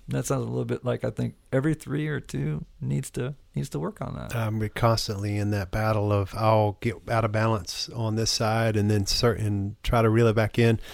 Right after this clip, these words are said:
Speaker 2: And I noticed recently something I've been working on is I, there's a part of our work being in the helping profession,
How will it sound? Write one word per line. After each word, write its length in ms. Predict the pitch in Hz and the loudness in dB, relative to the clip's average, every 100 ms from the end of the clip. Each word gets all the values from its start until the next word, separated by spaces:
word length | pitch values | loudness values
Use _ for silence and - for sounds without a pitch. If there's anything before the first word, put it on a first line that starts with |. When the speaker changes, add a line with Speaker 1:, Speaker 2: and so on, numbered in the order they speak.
| - - - | -16 -18 -2
Speaker 2:
And 120 | 117 131 | 4 6
I 80 | |
noticed 560 | 151 120 117 - - - - | 8 8 6 2 -4 -8 -6
recently 560 | 117 123 123 107 110 | 4 4 4 2 0
something 260 | 101 123 107 | 0 -2 -2
I've 80 | 110 | 2
been 140 | 110 | 4
working 280 | 110 113 113 | 4 4 4
on 200 | 110 110 | 4 4
is 260 | 104 101 - | 4 2 0
I, 360 | 113 113 113 - - - - - - - - - - - | 2 4 4 0 -14 -20 -20 -18 -18 -20 -20 -20 -16 4
there's 180 | 135 120 | 6 6
a 60 | |
part 240 | - 165 151 | 8 10 10
of 120 | 113 | 10
our 220 | 117 123 | 10 8
work 460 | 104 120 117 107 104 | 8 8 8 4 2
being 200 | 117 110 | 4 6
in 140 | 107 | 6
the 80 | 104 | 4
helping 380 | 95 123 113 110 | 2 0 2 2
profession, 680 | 107 - 110 - 107 104 | 2 4 2 4 4 2